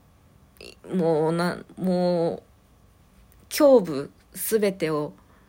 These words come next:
脇まですごい勢いでゴリゴリゴリゴリゴリゴリ。え、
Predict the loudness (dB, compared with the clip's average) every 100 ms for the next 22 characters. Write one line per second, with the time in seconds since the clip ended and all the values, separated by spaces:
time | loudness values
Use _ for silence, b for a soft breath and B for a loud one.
0 | b b b b _ -20 _ -4 -4 -4
1 | -6 -4 -4 -4 -6 -6 -10 -14 _ _
2 | -14 -8 -4 -2 -2 -4 -12 -20 -20 _
3 | -20 -20 -20 -10 -2 2 4 4 2 2
4 | 2 2 2 2 4 4 4 4 2 2
5 | 0 0 -2 -4 B -14